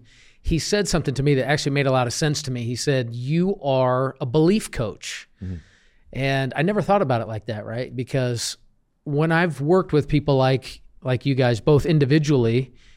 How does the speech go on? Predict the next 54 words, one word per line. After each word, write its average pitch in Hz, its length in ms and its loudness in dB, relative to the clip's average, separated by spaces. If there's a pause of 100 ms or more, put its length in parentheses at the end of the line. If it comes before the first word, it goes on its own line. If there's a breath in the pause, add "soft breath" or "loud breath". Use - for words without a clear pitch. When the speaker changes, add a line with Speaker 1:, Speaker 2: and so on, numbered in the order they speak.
(120)
Speaker 1:
in 143 80 0
the 127 80 0
past 120 520 2
and 139 120 -4
at 139 140 0
different 151 300 2
parts 156 300 4
in 135 80 0
your 135 160 0
careers, 131 600 -2
'cause 120 160 -4
you 135 80 -2
guys 123 180 2
have 117 140 -2
done 131 240 2
amazing 123 480 0
things 127 340 -4
since 160 280 -2
then, 110 300 -6 (680 loud breath)
one 180 420 2
thing 196 260 2
that 151 160 0
is 160 220 2
pretty 175 240 2
consistent 143 560 0
is 135 180 -4
I 160 140 2
actually 175 380 2
really 175 220 4
do 156 360 4
have 143 280 2
an 131 120 -2
incredibly 156 420 -2
high 147 280 0
b-, 123 120 -8 (100)
level 143 360 2
of 117 80 -2
belief 131 440 2 (300 loud breath)
in 151 140 2
a - 20 2
lot 131 180 2
of 135 60 2
the 120 60 0
people 135 300 0
that 117 120 -2
I 110 80 -4
coach. 165 340 2 (280 loud breath)
One 170 160 4
of 208 80 4
the 165 80 4
reasons 143 400 4
that 135 100 2
I 131 140 2
couldn't 160 360 2